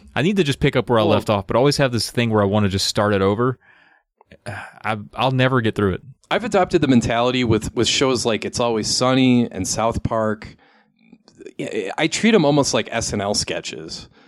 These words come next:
Speaker 2: where each episode is its own twenty-five minute sketch.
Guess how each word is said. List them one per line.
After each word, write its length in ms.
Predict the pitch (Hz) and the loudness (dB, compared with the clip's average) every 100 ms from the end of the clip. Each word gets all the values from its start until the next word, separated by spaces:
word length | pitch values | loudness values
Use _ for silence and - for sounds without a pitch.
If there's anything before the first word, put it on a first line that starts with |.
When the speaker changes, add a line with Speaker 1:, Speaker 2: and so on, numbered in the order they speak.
| _ _ _ _ | _ _ _ _
Speaker 2:
where 540 | - 101 104 101 95 92 - _ - | -6 0 0 2 0 -4 -10 _ -4
each 200 | 147 139 | -2 0
episode 460 | 127 117 127 110 | -2 -2 0 0
is 100 | 101 | 0
its 160 | 107 123 | -2 0
own 380 | 107 101 101 98 _ | 0 2 0 -2 _
twenty-five 840 | - - 110 107 101 104 101 95 | -4 0 2 2 -2 -2 -2 -2
minute 280 | 101 92 - | -4 -4 -4
sketch. 640 | - - 85 78 - - | -6 -4 -6 -6 -8 -10